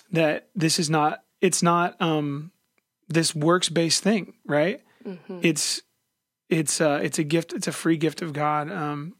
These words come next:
Speaker 1: and so that's why, like, I love what Charlie ended with, uh, you know, is God doing all of this for you because you are so good and capable? <laughs>
Speaker 2: I love it.
Speaker 1: You know, and it's like, it's, like, obviously so, so self-evident. Like,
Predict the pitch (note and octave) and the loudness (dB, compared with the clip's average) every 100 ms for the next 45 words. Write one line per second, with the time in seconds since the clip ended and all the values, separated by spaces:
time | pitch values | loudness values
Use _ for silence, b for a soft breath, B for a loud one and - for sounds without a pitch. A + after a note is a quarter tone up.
0 | - E3 F#3 F3+ A3+ F#3 F3+ F#3+ D#3+ D3+ | -2 2 4 4 4 2 2 2 4 4
1 | E3 D#3+ E3 - E3 D3+ D3 F3+ D#3 D3+ | 4 2 0 0 2 2 0 0 0 -4
2 | D3 B3+ G3 D#3 - B B B B - | -6 -6 -4 -4 -6 B B B B 0
3 | F3+ D3 C#3+ C#3 D3 D#3+ F3 G3 G#3+ A3 | 2 2 0 2 4 4 4 2 2 2
4 | E3 G3+ G#3+ G#3 A#3 - - _ _ - | 2 2 0 -2 -2 -4 -6 _ _ -2
5 | A3+ A3+ C4 C4 - _ - E3 F#3 F#3 | 2 2 0 -4 -10 _ -2 0 0 2
6 | F3+ F3 D#3+ F3+ D3+ C#3 D#3 D#3+ D#3+ D3+ | 2 2 2 0 0 2 2 2 0 -4
7 | C#3 D#3+ C#3+ G3 - - _ - - C4+ | -2 -2 -4 -8 -10 -12 _ -8 -2 -2
8 | - - D#4+ D#4+ F#3+ F3 E3+ - F3+ F3+ | -4 -16 0 4 4 2 -2 0 2 4
9 | F#3+ F3+ F#3 - F3 E3 B B - F3+ | 4 4 2 2 2 0 B B -2 2
10 | G#3 - - A3 B3 F#3+ G3+ E3 - - | 2 2 4 4 4 2 2 0 -2 -2
11 | - - G3+ - - G3 F3+ - F3+ C#3+ | 0 0 0 0 2 2 2 2 0 2
12 | F3 D#3 F3 - A2+ - | 0 0 -2 -4 -6 -6